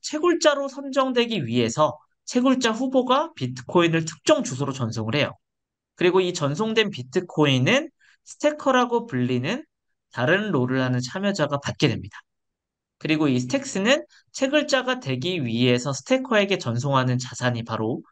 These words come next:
말씀드렸던 비트코인이고, 어, 선출된 채굴자는 블록 생성에 대한 보상이나 이런 것들에 따라서 보상을 받게 되는 게 비트코인이 아니라 스택스 코인입니다. 그리고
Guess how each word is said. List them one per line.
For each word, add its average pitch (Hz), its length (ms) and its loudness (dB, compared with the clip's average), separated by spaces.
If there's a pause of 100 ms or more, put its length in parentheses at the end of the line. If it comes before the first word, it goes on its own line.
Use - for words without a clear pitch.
(120)
말씀드렸던 110 640 -2
비트코인이고, 135 1300 0 (380)
어, 113 160 -2
선출된 277 760 0
채굴자는 262 800 -2 (320)
블록 160 260 0
생성에 170 420 -2
대한 147 320 2
보상이나 117 640 0 (340)
이런 127 220 0
것들에 123 400 0
따라서 117 420 2
보상을 165 400 2
받게 131 300 -6
되는 113 300 -4
게 247 260 2 (180)
비트코인이 127 480 -2
아니라 95 260 -8
스택스 - 440 -2
코인입니다. 92 520 -4 (600)
그리고 233 420 0